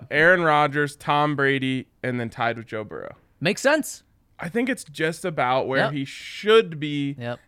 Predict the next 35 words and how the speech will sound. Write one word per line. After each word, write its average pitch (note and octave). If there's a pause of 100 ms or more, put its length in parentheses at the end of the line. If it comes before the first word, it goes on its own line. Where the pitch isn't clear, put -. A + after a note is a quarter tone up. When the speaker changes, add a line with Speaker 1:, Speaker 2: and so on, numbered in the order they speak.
Speaker 1:
at D3
this C#3+
juncture, A#2
in D3+
front F3+
of F3+
Matthew E3
Stafford, D3+
Dak C#3
Prescott, C#3
Kyler B2
Murray, A#2+
Deshaun A2+
Watson. F#2+ (400)
This G#3
is D4
basically D#3+
just, C3+
like, C3+ (480)
a C#3
preseason D3+
N C#3
F C3+
L B2
quarterback G2+
rankings. - (140)
Speaker 2:
It D#3
really G#3+
is. A#3
And, E3
and F3+
I E3+
would C4+
say, B3+
uh, B3+